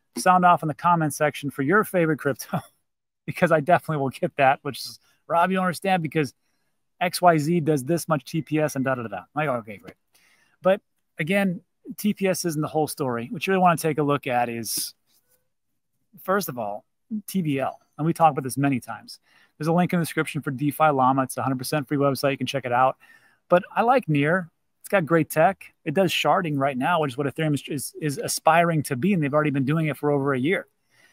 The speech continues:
Very fast, very cheap, but you can see it as far as T V L,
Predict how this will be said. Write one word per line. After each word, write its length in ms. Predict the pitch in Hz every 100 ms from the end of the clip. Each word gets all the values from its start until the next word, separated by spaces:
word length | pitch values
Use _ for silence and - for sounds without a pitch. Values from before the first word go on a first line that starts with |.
| _ _ -
Very 200 | 165 196
fast, 360 | - 170 165 156
very 180 | 156
cheap, 400 | 123 240 269 202 - _ -
but 160 | 165
you 80 | 175
can 100 | 190
see 160 | - 247
it 60 |
as 120 | 185
far 140 | - 170
as 100 | -
T 200 | - 190
V 160 | 160
L, 340 | 190 190 147